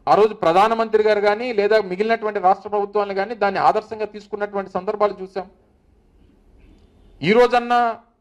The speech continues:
ఆ ప్రాంతంలో, ఈరోజు విజయవాడ వరదల్లో కూడా అదే సచివాలయ సిబ్బంది,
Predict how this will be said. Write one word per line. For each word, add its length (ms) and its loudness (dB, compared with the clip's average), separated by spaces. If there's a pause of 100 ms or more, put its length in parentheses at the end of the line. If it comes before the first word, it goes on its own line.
(380)
ఆ 60 6
ప్రాంతంలో, 720 0
ఈరోజు 220 0
విజయవాడ 460 2
వరదల్లో 400 0
కూడా 260 2
అదే 220 2
సచివాలయ 500 0
సిబ్బంది, 460 -10